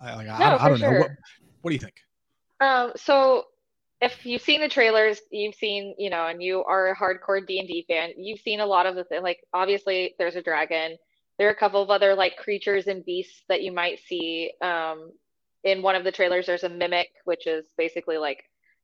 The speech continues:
Speaker 2: a box that's a monster, really. Um, but some of my favorite things, um, that I think what I, when I caught 'em, I was very proud of myself for catching 'em, um, were things, there is a, uh, Critical Role,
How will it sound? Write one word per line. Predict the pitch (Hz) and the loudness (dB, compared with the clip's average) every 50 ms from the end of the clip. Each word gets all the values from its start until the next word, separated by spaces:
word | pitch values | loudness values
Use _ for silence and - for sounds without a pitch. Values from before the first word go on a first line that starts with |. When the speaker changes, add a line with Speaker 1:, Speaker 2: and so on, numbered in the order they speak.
| _ _ _ - | _ _ _ -2
Speaker 2:
a | 185 185 | 0 2
box | - 170 170 175 - - - - - - _ | 4 6 4 4 2 -2 -12 -20 -20 -8 _
that's | - 180 165 - | -4 -2 -2 -4
a | 175 | -6
monster, | 170 151 151 160 - - 175 165 160 | -6 -6 -6 -6 -4 -4 -4 -2 0
really. | 170 170 165 170 175 170 165 - _ _ - _ _ _ _ _ _ | 0 0 0 0 0 -2 -4 -8 _ _ -20 _ _ _ _ _ _
Um, | 190 196 196 190 190 185 180 175 175 170 175 - _ _ _ | 2 4 4 6 4 4 2 0 -2 -6 -14 -18 _ _ _
but | 175 170 214 208 202 196 196 196 190 - - - _ _ _ _ _ _ - | -2 4 6 6 8 8 8 8 6 4 2 -6 _ _ _ _ _ _ -4
some | - 233 | 2 2
of | 247 254 247 | 4 4 6
my | 233 233 233 233 233 | 6 6 6 6 6
favorite | - 226 202 190 185 - - | 4 4 4 4 2 -2 -2
things, | - 180 165 156 151 156 170 - _ _ _ - | -2 -4 -4 -4 -6 -12 -16 -18 _ _ _ -6
um, | 170 170 170 | -4 -4 -2
that | 175 180 | -2 0
I | 175 170 180 | 0 0 0
think | 180 - 190 180 175 175 - - - _ _ _ _ | 0 -2 -4 -4 -4 -6 -10 -14 -20 _ _ _ _
what | 180 185 185 185 | -2 0 2 4
I, | 180 180 180 - 180 | 4 2 2 0 -2
when | 180 196 185 | -4 -2 2
I | 185 208 208 | 4 4 4
caught | - - - 175 165 170 | 4 2 0 2 2 2
'em, | 170 170 170 | 0 -2 -2
I | 165 | -2
was | 160 165 - | -2 -2 -2
very | 175 165 160 165 | -2 -4 -4 -2
proud | - 185 165 160 | 0 0 0 0
of | 175 170 | 0 -4
myself | 170 165 160 - - 151 156 - | -8 -10 -10 -8 -8 -10 -10 -10
for | 160 151 | -10 -8
catching | - 165 160 - - 156 147 151 | -6 -6 -6 -6 -6 -10 -8 -8
'em, | 143 131 175 - _ _ _ _ _ _ _ _ - | -8 -8 -10 -14 _ _ _ _ _ _ _ _ 0
um, | 196 196 196 190 190 185 180 180 175 - - | 2 4 4 4 2 -2 -4 -8 -12 -12 -6
were | 180 190 185 190 | -2 0 0 0
things, | 190 - 196 185 185 180 180 180 - | 0 0 0 0 0 -2 -8 -6 -2
there | - 185 185 190 | 0 2 2 2
is | - - 190 185 180 - - | 0 0 -2 -2 -2 -2 0
a, | 180 180 175 175 175 175 175 170 - - | 2 2 2 2 0 -2 -4 -6 -6 -6
uh, | 170 160 160 - | -6 -6 -8 -8
Critical | - - 226 214 254 - - 285 269 226 | -4 -2 0 0 0 0 2 2 2 2
Role, | 196 175 170 156 156 185 214 - | 2 0 0 -2 -2 -4 -4 -6